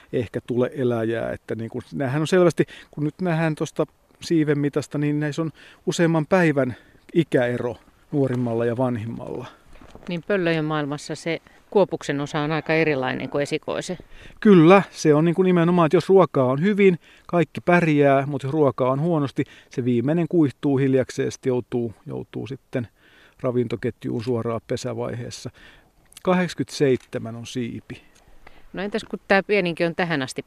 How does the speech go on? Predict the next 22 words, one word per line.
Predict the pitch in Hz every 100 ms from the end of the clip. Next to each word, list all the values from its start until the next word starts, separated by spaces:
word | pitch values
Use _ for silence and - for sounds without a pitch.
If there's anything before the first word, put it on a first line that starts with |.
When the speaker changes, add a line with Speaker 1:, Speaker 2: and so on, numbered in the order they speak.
| -
Speaker 2:
päässyt, | 135 - 143
niin | 143
mites | 143 151 147
hyvä | 156 147 - -
todennäköisyys | 160 147 139 151 147 151
sillä | 160 151
Speaker 1:
Tää | 196
Speaker 2:
sit | - 151
on | 139
selvitä? | 139 - 107 165
Speaker 1:
Tää | 196 190
on, | 170
tää | 220 202
on | 196
niin | 233 226 151
terhakan | 180 165 156 - 139
oloinen | 147 139
ja | 127
tämmönen | 143 143
ihan, | 147 147 143
ihan | 156 143 -
täys | 143 131